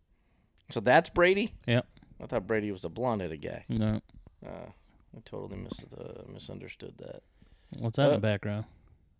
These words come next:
Speaker 1: there's your
Speaker 2: Asian
Speaker 1: Mariah
Speaker 2: Michael
Speaker 1: Carey.
Speaker 2: Myers mask.
Speaker 1: <laughs> Michael Myers mask.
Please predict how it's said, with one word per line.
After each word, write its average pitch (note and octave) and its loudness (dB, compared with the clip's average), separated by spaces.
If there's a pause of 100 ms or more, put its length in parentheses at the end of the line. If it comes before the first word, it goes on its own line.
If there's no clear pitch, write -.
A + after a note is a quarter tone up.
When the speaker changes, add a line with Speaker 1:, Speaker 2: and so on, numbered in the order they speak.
(180)
Speaker 1:
there's A#2+ 0
your G#2+ 2 (800)
Speaker 2:
Asian C3+ 10
Speaker 1:
Mariah - -
Speaker 2:
Michael C3+ 12
Speaker 1:
Carey. C3 12
Speaker 2:
Myers C#3 12
mask. A#2+ 4
Speaker 1:
<laughs> - -
Michael D#3 8
Myers C3 8
mask. A#2+ 2